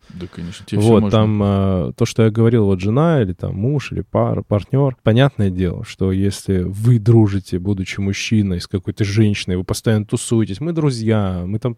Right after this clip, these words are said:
Speaker 2: напиваемся, мы где-то, ну, это уже фактор риска, и здесь партнер имеет право переживать. Это нормально. То есть, ну, я согласен с этим. Ну, просто об-, ну, не разрешить общаться он не может,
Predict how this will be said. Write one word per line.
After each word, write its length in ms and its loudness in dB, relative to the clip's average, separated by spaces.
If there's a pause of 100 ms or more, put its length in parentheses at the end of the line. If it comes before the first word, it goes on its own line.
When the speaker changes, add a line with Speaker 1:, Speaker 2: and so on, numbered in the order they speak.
Speaker 2:
напиваемся, 760 -4
мы 120 -4
где-то, 340 -4
ну, 220 -4
это 160 -4
уже 280 0
фактор 440 -2
риска, 320 -6
и 100 -6
здесь 540 -2
партнер 480 -6
имеет 380 -6
право 300 -4
переживать. 640 -10
Это 220 -10
нормально. 480 -8
То 100 -10
есть, 240 -10
ну, 200 -2
я 160 0
согласен 500 -4
с 100 -12
этим. 200 -14 (120)
Ну, 100 -2
просто 380 2
об-, 220 -4
ну, 140 -6
не 540 0
разрешить 360 0
общаться 380 -4
он 80 -6
не 60 -4
может, 260 -6